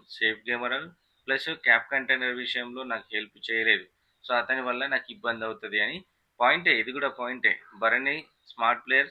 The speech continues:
సేఫ్ ప్లేయర్, so అతనికి ఇవ్వడంలో తప్పేం లేదు. And నెక్స్ట్ దివ్య భరణికి ఇచ్చింది, ఇది ఇంకా హైలైట్.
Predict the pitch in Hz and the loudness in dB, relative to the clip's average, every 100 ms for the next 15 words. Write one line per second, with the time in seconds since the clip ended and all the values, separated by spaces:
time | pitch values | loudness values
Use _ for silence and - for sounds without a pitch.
0 | - - 131 - 117 98 95 _ _ _ | -4 -2 -2 2 4 4 2 _ _ _
1 | _ 139 131 135 131 120 123 131 131 - | _ 0 0 0 -8 -8 -6 -6 -8 -14
2 | 101 - 131 120 98 - _ _ _ _ | -14 -10 -8 -6 -6 -8 _ _ _ _
3 | _ _ _ _ - 131 131 131 - 151 | _ _ _ _ -2 0 4 2 2 -4
4 | 120 127 120 135 147 139 113 113 135 127 | -2 -4 0 2 0 0 2 2 2 -2
5 | 117 - - 95 95 - - 127 143 135 | -6 -12 -12 -14 -14 -16 -6 -4 -2 4
6 | 135 123 117 113 107 | 6 8 6 4 2